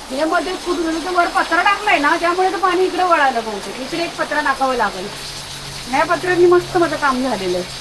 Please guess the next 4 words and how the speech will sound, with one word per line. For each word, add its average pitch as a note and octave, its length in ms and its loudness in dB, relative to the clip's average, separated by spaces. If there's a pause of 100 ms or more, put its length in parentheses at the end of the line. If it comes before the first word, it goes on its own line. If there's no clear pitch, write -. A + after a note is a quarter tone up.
(1400)
आत्ताच F4 340 0
करते B3 280 2
ते G#3 120 -2
पण. F3+ 200 -6